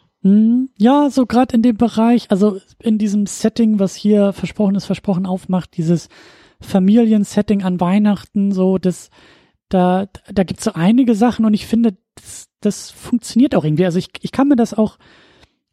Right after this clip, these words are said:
an sich irgendwie sehr gut vorstellen, dass, wie du sagst, dieser Film läuft einfach irgendwie rund um Weihnachten im Fernsehen oder meinetwegen irgendwie heutzutage auf irgendeinem Streamingdienst oder so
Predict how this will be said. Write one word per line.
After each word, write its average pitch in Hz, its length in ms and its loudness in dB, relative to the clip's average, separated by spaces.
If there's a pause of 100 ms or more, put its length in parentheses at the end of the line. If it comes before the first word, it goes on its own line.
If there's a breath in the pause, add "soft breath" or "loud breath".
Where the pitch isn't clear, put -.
an 170 200 0
sich 220 340 0
irgendwie 202 280 2
sehr 170 180 0
gut 175 140 -4
vorstellen, 170 420 0
dass, 156 240 -4
wie 170 40 -2
du 175 60 2
sagst, 143 320 -4
dieser 151 180 0
Film 254 440 2
läuft 220 480 2
einfach 214 460 -2
irgendwie 226 760 2
rund 214 400 -2
um 185 140 -2
Weihnachten 180 640 -2
im 170 160 -6
Fernsehen 196 720 0
oder 165 260 0 (420 loud breath)
meinetwegen 180 540 2
irgendwie 180 320 -2
heutzutage 170 460 -2
auf 170 100 -2
irgendeinem 175 220 -4
Streamingdienst 202 720 0
oder 185 160 0
so 185 240 0